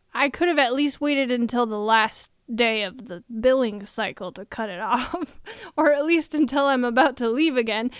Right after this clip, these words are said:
Now I have two works, two, two weeks of stuff that I have to do on the internet,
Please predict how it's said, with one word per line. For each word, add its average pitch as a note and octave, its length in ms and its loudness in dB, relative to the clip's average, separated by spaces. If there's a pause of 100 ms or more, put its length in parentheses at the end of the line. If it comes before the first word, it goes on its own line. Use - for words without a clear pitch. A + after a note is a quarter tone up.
(180)
Now D#4 240 2
I D#4+ 80 6
have D#4+ 220 2
two D#4 240 -2
works, D4 380 -2 (180)
two, D4 560 0
two D#4 220 2
weeks D#4+ 300 0
of A3+ 300 -4
stuff - 420 0
that C#4 140 -4
I C4+ 100 4
have C#4 200 2
to C4 100 -8
do D4+ 200 2
on C4+ 180 4
the B3 140 2
internet, C#4 440 -2